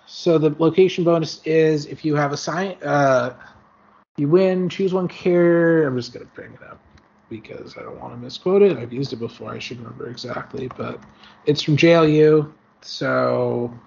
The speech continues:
at the beginning of the game, choose a friendly character with the scientist or the project Cadmus keyword and choose one.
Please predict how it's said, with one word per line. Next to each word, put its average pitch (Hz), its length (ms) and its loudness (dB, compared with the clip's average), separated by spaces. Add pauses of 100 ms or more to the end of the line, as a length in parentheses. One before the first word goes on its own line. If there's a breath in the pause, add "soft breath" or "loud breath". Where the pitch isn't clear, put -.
(720 loud breath)
at - 80 -20
the - 60 -20
beginning 226 180 6
of 214 40 4
the 202 60 4
game, 196 200 2
choose 202 260 4
a 185 40 0
friendly 175 280 0
character 175 400 4
with 156 200 2
the 139 80 -8
scientist 147 540 -4
or 131 120 -4
the 131 60 -6
project 123 380 -2
Cadmus 120 360 -6
keyword 180 520 2
and 127 140 -4
choose 147 320 -2
one. 131 440 -6